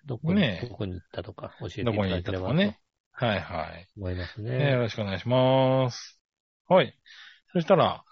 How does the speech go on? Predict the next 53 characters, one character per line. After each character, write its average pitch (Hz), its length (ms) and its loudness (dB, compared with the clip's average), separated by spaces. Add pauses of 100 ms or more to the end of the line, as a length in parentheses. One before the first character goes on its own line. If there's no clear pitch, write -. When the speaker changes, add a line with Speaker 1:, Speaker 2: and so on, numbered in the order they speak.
Speaker 2:
続 123 320 2
い 107 100 0
て、 139 360 2 (180)
さ 220 200 6
あ、 208 40 8
ど 196 120 6
っ - 20 4
ち 190 100 -4
の 170 120 4
コ 151 160 6
ー - 20 4
ナ 120 680 2
ー？ 151 40 2
Speaker 1:
イ 156 40 6
ェ 143 560 6
ー 104 40 -4
イ。 - 60 -20 (640)
Speaker 2:
さ - 140 0
あ、 131 40 2
ど 120 100 2
っ 113 60 0
ち - 120 2
は？ 151 100 8
Speaker 1:
さ 110 160 4
あ、 139 40 4
ど 139 60 4
っ 127 100 -2
ち - 120 -8
の 113 100 -8 (160)
コ 110 220 -2
ー - 20 -2
ナ 104 80 -2
ー 104 40 0 (100)
は、 151 340 4
え 107 400 2
ー - 20 -18
と、 110 140 -2
ポ 196 160 10
ル 185 80 10
シ - 160 8
ェ - 20 12
は 110 140 6
フ 135 100 4
ェ - 20 8
ラ 160 140 10
ー 120 40 6
リ、 107 180 -2
ど 135 120 8
っ - 60 2
ち - 160 -6
で 87 120 -6
す - 100 -12
ね。 117 160 -6